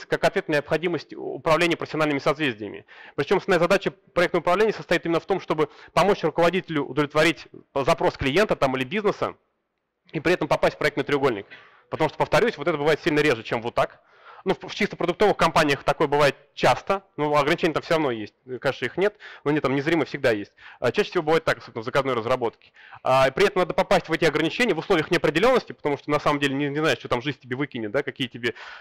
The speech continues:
а, появятся новые законы или так далее. Ам, и при этом неопределённость есть, и ограничения тоже есть. Тебе сказал клиент: «У меня денег не больше, и времени не больше, чем». Надо что-то с этим делать. А, соответственно, разные цели, э, требуют разных, э, методологий.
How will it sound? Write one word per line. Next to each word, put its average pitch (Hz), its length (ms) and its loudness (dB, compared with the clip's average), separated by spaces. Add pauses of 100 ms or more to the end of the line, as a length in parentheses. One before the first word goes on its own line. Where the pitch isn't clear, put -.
а, 117 220 2
появятся 143 400 2
новые 135 180 0
законы 147 340 0
или 120 100 -4
так 120 160 -2
далее. 107 280 0 (300)
Ам, 131 840 0
и 185 120 -4
при 226 120 2
этом 196 140 2
неопределённость 185 600 0
есть, 120 320 -6
и 190 240 -4
ограничения 175 580 0
тоже 131 260 -2
есть. 113 280 -8
Тебе 143 180 -4
сказал 135 540 -2
клиент: 170 320 -2
«У - 20 -2
меня 135 140 -2
денег 135 280 -4
не 147 60 -6
больше, 139 300 -2
и - 20 -4
времени 135 220 -2
не 127 80 -6
больше, 131 260 -4
чем». 107 320 -6 (320)
Надо 143 160 0
что-то 156 160 -8
с - 60 -14
этим 139 160 -4
делать. 113 240 -4 (600)
А, - 220 0
соответственно, 185 380 2
разные 185 200 4
цели, 156 400 2
э, - 280 -8
требуют 156 320 0
разных, 160 500 2
э, 143 160 2
методологий. 147 580 2